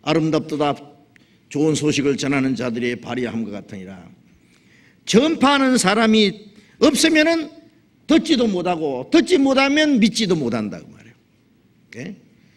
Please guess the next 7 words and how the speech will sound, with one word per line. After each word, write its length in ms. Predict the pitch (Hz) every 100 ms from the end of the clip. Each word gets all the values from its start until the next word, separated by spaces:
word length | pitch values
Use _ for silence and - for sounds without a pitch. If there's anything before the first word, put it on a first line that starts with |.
| _
누가 220 | - 214
전하느냐? 680 | 226 240 220 202 165 131 - - _ _ _ _ _ _ _
보내심을 640 | - 156 170 170 156 156 139
받지 260 | 135 120
않아서 320 | 127 123 123 117
어찌 260 | 104 117
전파하리요? 540 | 113 98 95 85 82